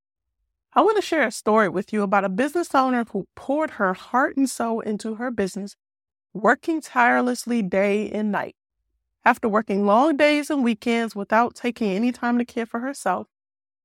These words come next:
she ended up trading hours for dollars and was chasing money. She had downloaded too many ebooks, invested in too many D I Y courses and webinars,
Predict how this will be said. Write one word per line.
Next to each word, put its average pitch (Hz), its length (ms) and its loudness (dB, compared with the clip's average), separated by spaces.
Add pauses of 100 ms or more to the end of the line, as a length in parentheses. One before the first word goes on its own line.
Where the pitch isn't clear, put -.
(160)
she 320 240 0
ended 269 180 2
up 214 100 0
trading 196 520 -2
hours 226 460 -2
for 370 200 0
dollars 240 720 2
and 220 160 0
was 240 120 -4
chasing 202 680 -8 (140)
money. 185 400 -4 (680)
She - 200 -2
had 208 180 2
downloaded 220 580 2
too 214 140 -4
many 160 340 -6
ebooks, 240 580 -4
invested 208 520 -2
in 190 240 -4
too 277 460 0
many 240 320 4
D 214 180 2
I 214 120 6
Y 208 200 2
courses - 460 -6
and 233 100 -2
webinars, 190 640 -2